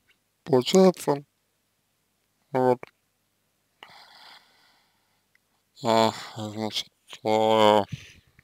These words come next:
что все хорошо и нормально, только когда, только пока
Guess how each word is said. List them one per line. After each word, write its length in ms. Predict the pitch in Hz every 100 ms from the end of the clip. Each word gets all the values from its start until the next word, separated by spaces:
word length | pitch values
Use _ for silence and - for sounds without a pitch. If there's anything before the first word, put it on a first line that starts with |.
| _ _ -
что 460 | - - 117 110 107 -
все 340 | - 117 104 _ _ - - - - _ _ _ - _ - _ -
хорошо 600 | - 113 - - 101 98 - _ -
и 60 | 123
нормально, 580 | 113 120 160 190 180 143 127 - _ - -
только 440 | 147 147 139 131 _ _ _ _ - - _
когда, 500 | - 107 104 110 135 143 - -
только 320 | 117 117 175 -
пока 520 | 107 - 113 131